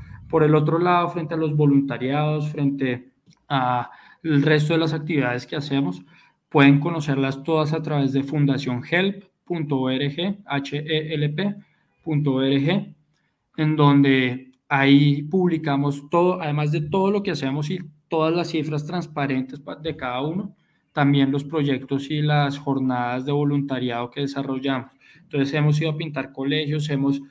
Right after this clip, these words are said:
trabajado con niños, hemos sembrado ya mil,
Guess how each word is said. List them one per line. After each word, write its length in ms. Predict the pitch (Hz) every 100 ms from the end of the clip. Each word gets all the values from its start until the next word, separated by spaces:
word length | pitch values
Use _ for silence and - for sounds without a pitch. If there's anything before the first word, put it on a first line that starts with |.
| _ _
trabajado 460 | - 156 135 135 139
con 200 | 156 147
niños, 460 | 147 156 160 160 151
hemos 360 | 131 139 139 - - _
sembrado 880 | - 156 147 139 131 131 135 139 - _ _ -
ya 500 | 147 147 147 147 147 -
mil, 680 | 165 170 170 160 160 156